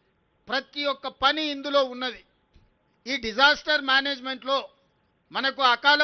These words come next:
వర్షాలు వచ్చినప్పుడు వరదలు వస్తున్నాయి. చిన్న వర్షం వస్తే హైదరాబాద్ నగరం రోడ్ల మీద నీళ్లుండి గంటల కొద్ది ట్రాఫిక్ ఆగిపోతుంది. సామాన్య ప్రజలు ఎంతో ఇబ్బందికి గురవుతున్నారు. ఈ మధ్యకాలంలో వర్షాలు వరదలు వచ్చినప్పుడు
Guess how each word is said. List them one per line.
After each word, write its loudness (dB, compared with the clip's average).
వర్షాలు 0
వచ్చినప్పుడు -6
వరదలు -2
వస్తున్నాయి. -14
చిన్న -6
వర్షం -4
వస్తే -8
హైదరాబాద్ -4
నగరం -6
రోడ్ల -6
మీద -8
నీళ్లుండి -10
గంటల -2
కొద్ది -8
ట్రాఫిక్ -6
ఆగిపోతుంది. -10
సామాన్య 2
ప్రజలు 2
ఎంతో -2
ఇబ్బందికి -4
గురవుతున్నారు. -6
ఈ -6
మధ్యకాలంలో -2
వర్షాలు 0
వరదలు -4
వచ్చినప్పుడు -8